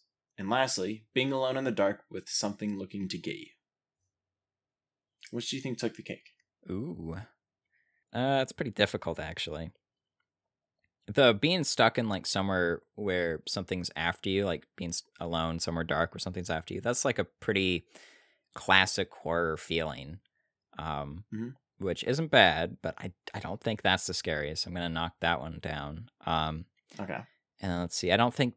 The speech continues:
Speaker 2: being possessed is gonna be it. Uh,
Speaker 1: Okay.
Speaker 2: let's see, what was the third one?
Speaker 1: We had being crushed to death in a small, dark place.
Speaker 2: Being crushed to death in a small, dark place is pretty bad, but I don't
Speaker 1: That
Speaker 2: think
Speaker 1: would
Speaker 2: it's
Speaker 1: be
Speaker 2: as
Speaker 1: rough.
Speaker 2: bad as being stuck in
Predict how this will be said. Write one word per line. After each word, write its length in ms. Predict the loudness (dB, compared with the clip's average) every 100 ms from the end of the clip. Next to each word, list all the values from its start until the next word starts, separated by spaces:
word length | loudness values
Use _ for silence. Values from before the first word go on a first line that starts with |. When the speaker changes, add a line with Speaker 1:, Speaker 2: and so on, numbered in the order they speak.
| _
Speaker 2:
being 280 | 0 2 0
possessed 640 | -2 2 4 4 2 -6
is 140 | -6 -4
gonna 180 | -2 0
be 200 | 4 6
it. 220 | 6 4 -14 -20 _ _ _
Uh, 440 | -2 0 2 0 -4 _ -8
Speaker 1:
Okay. 180 | -6 -8 -10
Speaker 2:
let's 100 | -8
see, 60 | -2
what 120 | 0
was 100 | 0
the 80 | -4
third 260 | 0 -2 0
one? 280 | -6 -6 -14 _ _ _ _ _ _ _ _ -10
Speaker 1:
We 140 | 2 6
had 260 | 8 6
being 240 | 2 0 0
crushed 300 | 2 2 0
to 60 |
death 220 | 0 0
in 60 | -2
a 80 | -4
small, 360 | -4 0 0
dark 300 | 0 -2 -4
place. 300 | -10 -12 -6 -2
Speaker 2:
Being 160 | -2
crushed 200 | -2 -2
to 60 | 2
death 200 | 2 0
in 80 | -4
a 40 |
small, 280 | -2 0 2
dark 320 | 2 2 0
place 300 | -4 -4 -4 -4
is 440 | 2 6 6 4
pretty 280 | 0 -2 -2
bad, 400 | 2 4 4 2 0
but 380 | 8 10 10 8 -6 -20 _ _ -2
I 60 | 4
don't 260 | 6 4
Speaker 1:
That 60 | 2
Speaker 2:
think 120 | -2
Speaker 1:
would 40 | 0
Speaker 2:
it's 80 | -2
Speaker 1:
be 40 |
Speaker 2:
as 80 | 0
Speaker 1:
rough. 80 | 6
Speaker 2:
bad 240 | 8 8
as 120 | 4
being 600 | -4 -4 -2 -4 -6 -10 -16 _ _ _ _
stuck 500 | -8 -6 2 0 0
in 360 | -8 -8 -10